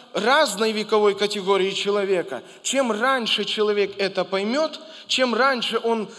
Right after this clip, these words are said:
поймёт, для чего он создан на этой земле, для, он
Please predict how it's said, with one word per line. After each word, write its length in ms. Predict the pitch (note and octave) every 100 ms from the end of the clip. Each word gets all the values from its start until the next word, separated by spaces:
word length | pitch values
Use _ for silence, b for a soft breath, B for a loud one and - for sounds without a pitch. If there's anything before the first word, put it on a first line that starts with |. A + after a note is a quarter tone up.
| B
поймёт, 400 | A#3+ B3 C4+ G3
для 160 | G#3 A#3+
чего 480 | - C4+ D#4+ D4
он 240 | - G#3 G3+
создан 640 | - D4 C4 F3 F#3+ G3
на 80 | G#3
этой 360 | A3 G#3+ G#3+ A3
земле, 400 | G#3 B3+ B3+ - B B B - D#3
для, 280 | F3 A3+ - -
он 240 | A#3+ C#4